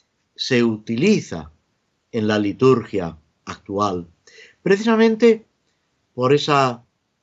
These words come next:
increpación violenta que puede chocar un poco a nuestra sensibilidad, a nuestros oídos,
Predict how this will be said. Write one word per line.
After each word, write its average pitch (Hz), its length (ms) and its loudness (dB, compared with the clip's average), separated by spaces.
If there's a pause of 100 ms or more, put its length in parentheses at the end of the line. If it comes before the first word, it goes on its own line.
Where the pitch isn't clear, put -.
(160)
increpación 117 1120 -2
violenta 95 760 -6 (540)
que 156 80 -12
puede 220 600 2 (440)
chocar 208 400 -8
un 170 160 -8
poco 185 520 -4 (520)
a 107 80 -6
nuestra 110 480 -2
sensibilidad, 104 1120 -2 (440)
a 110 120 -6
nuestros 104 560 -8
oídos, 98 560 -4